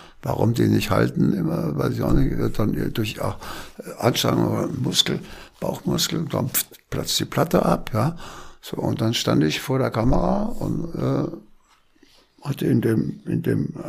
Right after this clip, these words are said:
Anzug und weißen Hemd hier so, so einen riesen braunen Fleck.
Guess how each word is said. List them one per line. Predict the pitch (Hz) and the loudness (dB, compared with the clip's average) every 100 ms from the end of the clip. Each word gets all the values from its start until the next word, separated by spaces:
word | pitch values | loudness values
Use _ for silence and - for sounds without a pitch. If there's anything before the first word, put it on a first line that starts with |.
| 104 107 | -8 -2
Anzug | 117 151 190 185 | 0 2 2 2
und | 143 | 2
weißen | 110 - - 113 | 2 0 0 0
Hemd | 196 214 - - - - - _ - | 2 0 -4 -14 -16 -20 -20 _ -6
hier | 151 170 208 - - | 0 2 0 -4 -14
so, | - - - - - | -4 -2 -2 -6 -4
so | - | -2
einen | 170 | -2
riesen | 190 180 170 | 0 2 2
braunen | 170 185 175 | 2 0 0
Fleck. | 190 208 - | -2 -6 -8